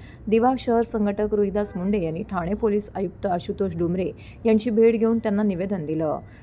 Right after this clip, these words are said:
यावेळी उपजिल्हा प्रमुख राहुल भगत, विजय देसाई, शहर प्रमुख सचिन पाटील, प्रकाश तेलगोटे, विजय कदम, लहू चाळके, रवींद्र सुर्वे,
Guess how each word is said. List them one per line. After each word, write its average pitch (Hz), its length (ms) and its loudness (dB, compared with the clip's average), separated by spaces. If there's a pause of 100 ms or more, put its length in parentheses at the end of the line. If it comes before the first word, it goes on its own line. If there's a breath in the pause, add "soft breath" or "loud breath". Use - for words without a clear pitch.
यावेळी 208 280 8
उपजिल्हा 220 500 0
प्रमुख 226 360 0
राहुल 202 320 0
भगत, 214 300 0 (120)
विजय 202 260 0
देसाई, 196 480 0
शहर 190 280 -2
प्रमुख 185 320 -4
सचिन 185 380 -4
पाटील, 202 400 -2
प्रकाश 190 440 0 (100)
तेलगोटे, 202 560 2 (320 loud breath)
विजय 208 380 4
कदम, 233 300 0
लहू 202 300 0
चाळके, 202 500 -2
रवींद्र 196 400 -2
सुर्वे, 185 460 -2